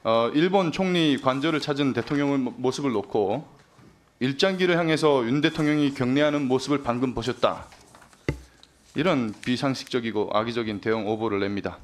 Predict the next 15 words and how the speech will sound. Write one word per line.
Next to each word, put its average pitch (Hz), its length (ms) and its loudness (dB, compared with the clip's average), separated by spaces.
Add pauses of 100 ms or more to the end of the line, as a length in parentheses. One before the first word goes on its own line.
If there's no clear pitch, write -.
(320)
뭐 107 180 -4
이뿐만이 151 560 0
아니죠. 123 340 0 (680)
이천이십삼 143 540 2
년 156 120 4
칠월입니다. 135 720 2 (560)
고대영 147 400 4
전 143 200 4
사장은 139 540 2
해임 156 440 2
취소 180 300 2
소송에서 135 640 2
최종 165 300 2
승소를 175 440 2
합니다. 151 380 2